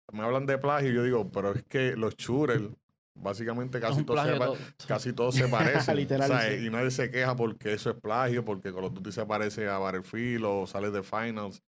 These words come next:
Speaker 1: se parece también. O sea, es algo, es una línea bien finita. Creo que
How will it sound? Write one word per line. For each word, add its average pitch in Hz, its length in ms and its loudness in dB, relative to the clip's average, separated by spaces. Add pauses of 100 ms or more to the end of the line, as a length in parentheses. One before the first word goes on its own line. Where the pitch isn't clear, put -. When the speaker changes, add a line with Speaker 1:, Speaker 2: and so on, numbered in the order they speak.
(200)
Speaker 1:
se 98 80 -4
parece 90 380 -2
también. 104 460 0
O - 420 -16
sea, 131 160 2
es 113 80 0
algo, 135 420 2
es 117 120 2
una 139 300 2
línea 139 280 0
bien 135 160 2
finita. 131 500 0
Creo 113 240 2
que 117 360 2